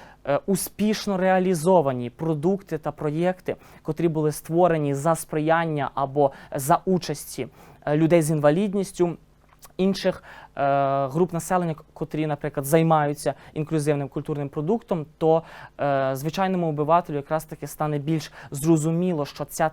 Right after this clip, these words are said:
тема, е, не має в собі, е, першопочатково і першочергово нести поняття диференціації, інклюзивності, включення або ж ексклюзивності.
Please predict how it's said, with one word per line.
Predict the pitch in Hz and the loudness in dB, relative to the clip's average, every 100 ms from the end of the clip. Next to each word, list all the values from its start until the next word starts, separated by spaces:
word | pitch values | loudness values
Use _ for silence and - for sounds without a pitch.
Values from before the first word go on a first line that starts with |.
| - | 0
тема, | 170 165 156 147 - - - | 0 0 0 -2 -6 -20 -12
е, | - 139 | -6 -2
не | 151 | 0
має | 185 185 160 | 0 0 0
в | 139 | -2
собі, | - 160 143 160 170 147 - | -6 -6 -4 -2 0 -2 -2
е, | 139 135 | -2 -2
першопочатково | - 165 - - - 165 - 175 151 | -4 -6 -6 -10 -10 -8 0 4 4
і | 135 | 2
першочергово | 156 - - 151 170 165 | -4 -8 -4 0 0 0
нести | 139 - 156 151 135 _ _ _ - - | -4 -4 0 0 -2 _ _ _ -18 -8
поняття | - 160 151 156 | -2 0 0 -2
диференціації, | 147 156 151 147 165 156 147 - 131 - - - - | -2 -4 -6 -6 -2 0 0 -4 -8 -10 -14 -20 -2
інклюзивності, | 190 190 170 151 156 170 160 156 - 151 139 | 4 4 2 0 2 0 0 -6 -6 -6 -6
включення | - 175 165 - 151 139 | -2 0 0 -2 -4 -2
або | 139 | -4
ж | 151 | -4
ексклюзивності. | 160 151 - - 143 139 120 - - | -2 -2 -4 -8 -4 -4 -4 -8 -12